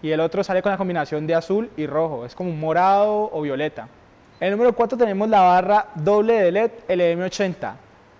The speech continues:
Es una barra que tiene cuatro leds por lado, eh, cada led es de ocho vatios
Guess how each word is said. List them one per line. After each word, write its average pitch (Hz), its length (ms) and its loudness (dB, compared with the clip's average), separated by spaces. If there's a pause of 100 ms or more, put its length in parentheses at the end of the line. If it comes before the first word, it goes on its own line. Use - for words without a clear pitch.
(180)
Es 160 160 -4
una 202 160 0
barra 208 200 2
que 214 100 -2
tiene 175 240 -4
cuatro 202 460 2
leds 214 240 -2
por 208 220 0
lado, 247 320 2 (520)
eh, 147 380 -4
cada 165 240 4
led 185 160 2 (100)
es 180 140 0
de 185 80 2
ocho 190 260 0
vatios 220 560 0